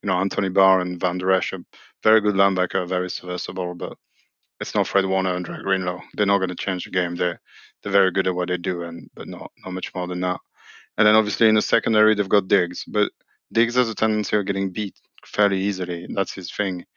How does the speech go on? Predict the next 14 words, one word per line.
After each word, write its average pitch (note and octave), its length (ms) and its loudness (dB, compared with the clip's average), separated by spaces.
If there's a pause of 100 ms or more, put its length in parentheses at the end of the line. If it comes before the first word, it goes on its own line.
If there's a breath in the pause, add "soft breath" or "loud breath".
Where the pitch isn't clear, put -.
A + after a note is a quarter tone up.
(380 loud breath)
He G#2+ 100 -8
makes G2+ 320 0
people G2+ 340 -4
open. F#2+ 320 0
I F2 120 -8
think F#2+ 180 -6
he F#2 60 -2
does F2+ 200 -4
it F2+ 40 -6
on F2 120 -6
purpose. - 560 -6 (400 soft breath)
So - 200 -8
he F2+ 100 -6
can F2+ 400 -4